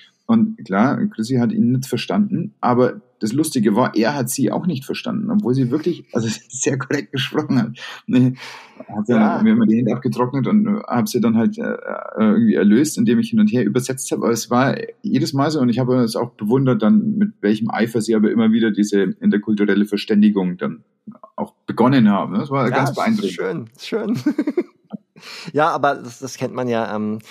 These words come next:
Speaker 2: manchmal, ähm, ja, wobei, diese Richtung kenne ich eigentlich nicht, stimmt. Nee, also ich, ich dachte, das, weil man guckt ja doch mal irgendwie Nachrichten oder sowas und hat dann irgendwie schon mal gecheckt, wie Hochdeutsch geht. Aber scheinbar doch nicht.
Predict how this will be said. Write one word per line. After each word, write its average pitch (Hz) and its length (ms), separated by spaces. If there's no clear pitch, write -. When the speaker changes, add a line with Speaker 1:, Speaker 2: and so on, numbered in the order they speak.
Speaker 2:
manchmal, 131 480
ähm, 120 360
ja, 147 160
wobei, 165 220
diese 165 260
Richtung 202 200
kenne 185 140
ich 180 60
eigentlich 151 200
nicht, 165 200
stimmt. 151 320
Nee, 135 180
also 135 160
ich, 139 180
ich 131 140
dachte, 143 260
das, 139 200
weil 139 220
man 135 260
guckt - 240
ja 160 60
doch 151 160
mal 156 180
irgendwie 139 380
Nachrichten 139 540
oder 139 120
sowas 143 280
und 131 80
hat 123 120
dann 135 160
irgendwie 127 260
schon 135 140
mal 131 100
gecheckt, 139 340
wie 127 100
Hochdeutsch 117 380
geht. 107 280
Aber 120 200
scheinbar 117 300
doch 180 160
nicht. 104 320